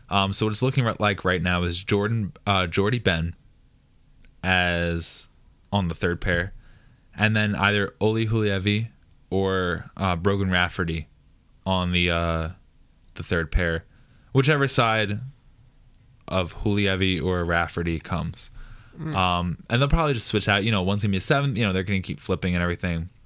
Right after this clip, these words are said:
Speaker 1: That rookie. So there's gonna be at least one rookie on the D corps. Um, and that's really interesting 'cause Jim Benning says that Olli Juolevi looks like a, an N H L defenseman. And Brogan Rafferty's twenty-five. Uh, so I'm,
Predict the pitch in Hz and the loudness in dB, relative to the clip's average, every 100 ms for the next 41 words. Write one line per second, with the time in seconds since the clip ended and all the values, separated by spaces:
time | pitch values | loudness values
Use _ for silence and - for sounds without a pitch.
0 | - - 98 95 95 95 87 80 - - | -16 -2 0 2 0 0 0 -2 -4 -10
1 | - - - 101 98 101 92 87 92 95 | -8 -10 -2 0 2 2 2 0 0 0
2 | - - 92 90 87 - 82 76 - - | -2 0 0 0 0 0 -2 -4 -10 -4
3 | 90 87 80 82 - 82 78 76 - - | -2 -2 -2 -4 -2 -2 -2 -6 -14 -20
4 | - - - 104 98 - 110 120 - 120 | -20 -12 -2 0 0 -2 -2 0 2 2
5 | 113 107 98 90 90 - 92 85 87 107 | 0 0 0 0 -2 0 -2 -2 0 0
6 | 104 101 98 92 101 90 92 87 98 98 | 2 2 2 0 0 0 0 0 0 0
7 | 95 92 92 90 90 85 90 - 90 87 | 0 0 0 2 0 0 -2 0 -2 -2
8 | 85 82 76 - - - - 107 98 90 | -2 -2 -4 -12 -20 -16 -2 2 2 2
9 | 92 85 - 92 87 98 87 90 - - | 0 -2 -2 0 0 0 -2 -4 -14 -20
10 | - - - - 98 95 135 139 131 127 | -20 -20 -20 -8 -2 2 2 2 2 2
11 | 120 104 - 101 92 90 90 92 - - | 2 2 2 0 2 2 2 0 -6 -20
12 | - - _ - - 95 92 90 98 | -20 -20 _ -20 -6 0 0 2 0